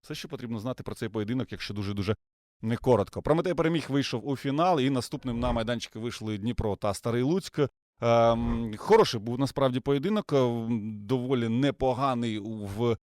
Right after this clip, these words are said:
е, плані виконання плану, знову ж таки, на гру у, м, Дніпра. І, м,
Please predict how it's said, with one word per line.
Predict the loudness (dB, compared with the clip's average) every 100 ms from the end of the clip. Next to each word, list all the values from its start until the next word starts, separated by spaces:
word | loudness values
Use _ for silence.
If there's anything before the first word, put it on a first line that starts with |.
| _ _
е, | -6
плані | -2 2 2 2 0 -2
виконання | -4 -4 -4 -2 0 0 0 -2 -2 -2 -6 -10 _ 0
плану, | 2 4 0 -2 -4
знову | -2 -2
ж | -6
таки, | -10 -4
на | -2 0 0 0
гру | 0 -2 -2
у, | -4 -4 -4 -4 _ _ -10
м, | -4 -4
Дніпра. | -4 -6 0 0 2 0
І, | -2 -4 -4 0 0
м, | 0 -4